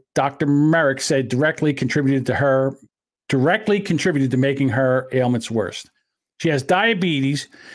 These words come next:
She has some heart failure. She lives in a trailer with no air conditioning. All of her health problems have been worsened. She's really struggling to stay hydrated. So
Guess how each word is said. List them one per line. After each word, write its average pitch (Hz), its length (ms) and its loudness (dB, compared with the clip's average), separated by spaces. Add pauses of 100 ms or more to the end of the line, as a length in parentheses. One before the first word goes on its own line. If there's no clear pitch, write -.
(120)
She - 140 -2
has 143 140 0
some 139 120 0
heart 175 260 0
failure. 120 440 0
She - 180 -4
lives 160 180 0
in 190 80 0
a 190 60 -2
trailer 170 420 0
with 135 120 -2
no 175 200 2
air 165 160 0
conditioning. 117 640 -2 (400)
All 165 180 2
of 185 60 -2
her 190 100 0
health 165 300 -2
problems 139 320 0
have 117 180 -4
been 139 340 0
worsened. 139 640 0 (640)
She's 131 280 -2
really 156 260 0
struggling 135 400 0
to 120 60 0
stay 120 240 -2
hydrated. 104 600 -4 (1000)
So 131 400 -2